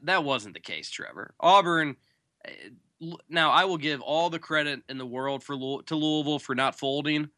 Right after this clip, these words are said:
Uh, it would have been very, very easy, even when you're down seventeen nothing,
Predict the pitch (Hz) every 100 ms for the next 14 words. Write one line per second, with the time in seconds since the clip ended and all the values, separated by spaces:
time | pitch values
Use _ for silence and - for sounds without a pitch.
0 | _ _ _ _ 120 120 104 135 139 123
1 | 117 113 127 143 143 135 135 117 131 135
2 | 135 135 127 _ - 135 143 139 131 123
3 | 123 123 110 143 127 117 117 110 139 156
4 | 135 117